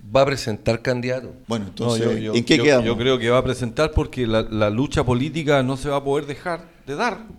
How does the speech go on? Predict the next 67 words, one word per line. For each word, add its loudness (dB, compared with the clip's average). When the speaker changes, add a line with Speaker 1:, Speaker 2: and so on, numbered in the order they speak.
Speaker 3:
porque -16
si -14
no -8
le -2
vamos 4
a 10
dar 6
Speaker 2:
Entonces, 6
Speaker 3:
la 4
mesa 4
Speaker 2:
es, -6
Speaker 3:
servida. 0
Speaker 2:
es 8
que 8
ahí, 8
ahí 10
hay 12
una 10
contradicción, 6
Speaker 1:
No, -6
Speaker 2:
porque 6
si, 4
Speaker 3:
No, 4
no, 0
Speaker 2:
por -6
Speaker 3:
no, -2
yo, 2
Speaker 2:
supuesto. 6
Speaker 3:
yo 6
no 6
veo 4
la 2
contradicción. 0
Speaker 2:
Yo 8
la 10
veo 8
porque 6
Speaker 3:
Yo, 4
yo, -6
yo 8
la 8
veo 6
en, 0
en 2
otra 4
parte 4
del -4
Partido -2
Republicano, -4
Cristian. -14
El -16
Partido -2
Republicano -2
se -6
abstuvo -2
de -2
participar -4
de -6
esta -8
cocina -8
política, -6
lo -6
cual -6
yo -6
estoy -10
de -8
acuerdo -6